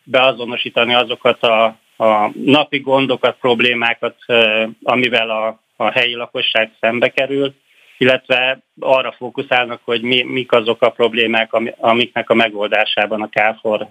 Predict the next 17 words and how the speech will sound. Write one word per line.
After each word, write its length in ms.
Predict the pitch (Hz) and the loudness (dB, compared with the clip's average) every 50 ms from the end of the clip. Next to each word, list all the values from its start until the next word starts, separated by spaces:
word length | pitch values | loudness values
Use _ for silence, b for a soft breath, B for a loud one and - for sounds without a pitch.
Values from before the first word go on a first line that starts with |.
| _ | _
segítséget 840 | - - - - 110 101 113 110 - - 120 110 107 101 107 101 - _ | -4 -2 0 0 -2 -2 -4 -6 -2 -2 -2 0 0 0 -2 -4 -4 _
tud 180 | - 113 107 101 | -4 -4 -2 0
nyújtani. 560 | 113 104 107 104 - - 110 107 104 104 110 - _ _ B B B B B B B B B B B _ _ _ _ _ _ _ _ _ _ _ | 0 -2 -2 -2 0 0 0 2 2 -2 -6 -8 _ _ B B B B B B B B B B B _ _ _ _ _ _ _ _ _ _ _
Ö, 100 | - 156 135 139 135 135 147 | 2 2 2 2 2 0 -2
emellett 400 | 156 165 175 175 165 156 151 - | -4 -4 -2 -2 -2 -2 -4 -6
a 80 | 151 - | -10 -4
két 260 | - 156 151 151 151 | -2 -2 -2 -2 -2
fontos 340 | - 151 147 143 147 - - | -2 -4 -2 0 -2 2 4
terület 400 | - 147 143 143 143 143 143 143 | 4 4 4 4 2 2 2 2
mellett, 500 | - 143 143 143 139 139 139 139 139 - _ _ | 0 2 2 4 4 4 4 2 0 -2 _ _
ö, 380 | - 139 135 135 135 131 131 135 131 131 127 _ _ _ - - 123 127 127 131 135 - | 2 4 4 6 4 4 2 0 -2 -6 -12 _ _ _ -8 -8 -4 0 0 0 0 0
úgynevezett 560 | - 135 139 135 135 127 131 117 135 127 - _ | 0 0 2 2 2 0 2 2 2 0 -2 _
civil-katonai 880 | _ 147 139 135 131 127 - - 131 120 - 135 120 117 117 117 117 117 | _ 0 2 2 0 0 2 0 0 0 0 -2 0 2 2 2 2 2
együttműködési, 1120 | 117 117 110 117 113 _ 117 117 110 - 120 113 113 113 113 110 - - 117 113 117 113 110 _ _ _ _ - - - _ | 0 0 -2 -10 -10 _ -8 -10 -2 -2 -2 0 0 0 -2 -2 -4 -4 -2 -2 -2 -4 -8 _ _ _ _ -20 -20 -20 _
ö, 220 | - 110 107 110 110 110 110 110 - - | -4 -2 0 0 0 -2 -4 -10 -14 -2
feladatokat 720 | - 135 123 127 120 117 120 - - 120 - 123 - - | -2 0 0 0 -2 -2 -4 -6 -6 -2 -2 -2 -2 0
is, 260 | 110 110 - - - | -2 -2 -2 -2 -4